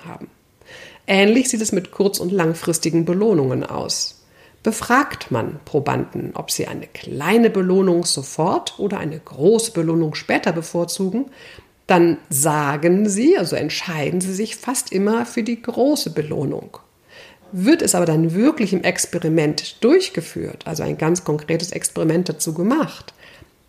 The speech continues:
dann wählen sie doch lieber die kurzfristige Belohnung, anstatt länger auf die große Belohnung zu warten. Also, das Belohnungssystem ist oft stärker als das vernünftige Entscheidungssystem. Auch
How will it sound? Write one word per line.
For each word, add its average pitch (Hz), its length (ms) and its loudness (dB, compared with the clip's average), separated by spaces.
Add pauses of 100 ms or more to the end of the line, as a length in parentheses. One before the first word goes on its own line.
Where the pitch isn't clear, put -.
dann 226 520 6 (180)
wählen 196 400 4
sie 240 300 -2
doch 233 340 0
lieber 240 280 4
die 302 100 2
kurzfristige - 880 -2
Belohnung, 147 580 2
anstatt 196 360 -2
länger 156 320 2
auf - 180 -6
die - 100 -2
große 143 520 0
Belohnung 160 480 -2
zu 156 180 -2
warten. 160 340 -8 (500)
Also, 151 400 2 (360)
das 143 220 -2
Belohnungssystem 208 920 4
ist - 240 -2
oft 220 260 0
stärker 180 680 0 (300)
als 156 260 -4
das - 400 -4
vernünftige 160 960 2
Entscheidungssystem. - 1120 -6 (1120)
Auch 294 320 2